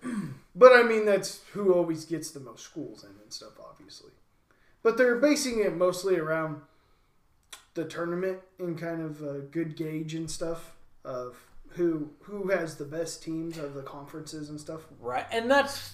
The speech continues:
Speaker 2: that's gonna be helpful for K U in the future, too. 'Cause we had talked about this before. That four, what, fourteen or fifteen straight conference titles actually starts looking kinda bad.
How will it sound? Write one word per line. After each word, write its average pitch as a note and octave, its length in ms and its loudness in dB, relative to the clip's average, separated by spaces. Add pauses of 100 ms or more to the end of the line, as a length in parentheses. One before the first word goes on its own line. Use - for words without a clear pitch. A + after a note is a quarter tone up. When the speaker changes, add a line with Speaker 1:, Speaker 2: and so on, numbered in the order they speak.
Speaker 2:
that's A#3 240 6
gonna A#3+ 260 4
be F#3 120 -4
helpful F3 400 4
for - 180 -12
K E3+ 200 -2
U D3+ 240 0
in C3+ 80 -6
the B2 60 -10
future, A#2+ 420 -14
too. - 280 -14 (800)
'Cause E3+ 140 -8
we A3+ 180 0
had A#3 120 -2
talked E3+ 280 4
about D3 280 0
this C3+ 160 -10
before. B2 520 -10 (1200)
That C#4+ 220 2
four, A3 440 -8 (140)
what, E3 380 -2
fourteen G#3 520 -4
or D#3 60 -6
fifteen F3+ 560 -6
straight E3 400 -4
conference D3+ 500 -10
titles D#3+ 580 -6 (1120)
actually E3+ 460 -2
starts D#3 360 -4
looking C3+ 260 -10
kinda A2+ 280 -14
bad. - 340 -18